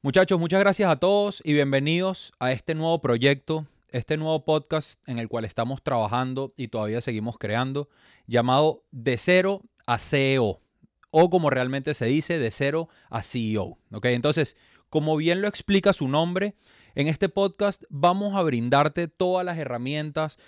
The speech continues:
todas las experiencias, todos los trucos y las tácticas que sabemos y que conocemos para poder llevarte desde cero a comenzar tu emprendimiento, a convertirte en un dueño de negocio, a lograr el trabajo de tus sueños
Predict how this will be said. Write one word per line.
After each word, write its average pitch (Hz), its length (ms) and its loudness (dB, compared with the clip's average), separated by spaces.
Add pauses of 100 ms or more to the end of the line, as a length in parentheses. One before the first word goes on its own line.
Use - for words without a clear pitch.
(160)
todas 151 240 4
las 147 100 0
experiencias, 131 1040 0
todos 156 260 0
los 123 220 -4 (100)
trucos 156 440 -2
y 147 60 0
las 110 200 -6
tácticas 147 640 -4 (320)
que 127 140 0
sabemos 160 420 0
y 165 60 -4
que 143 100 -2
conocemos 143 640 0 (300)
para 131 240 4
poder 143 260 4
llevarte 175 680 2 (140)
desde 123 340 -2
cero 190 440 -2 (600)
a 165 120 4
comenzar 139 420 0
tu 143 100 0
emprendimiento, 110 840 0 (320)
a 123 80 -2
convertirte 123 500 0
en 131 80 -2
un 135 100 -2
dueño 139 280 4
de 127 40 4
negocio, 175 600 2 (220)
a 120 100 2
lograr 127 560 4
el 131 140 -4
trabajo 117 360 2
de 127 60 4
tus 113 180 -2
sueños 185 560 0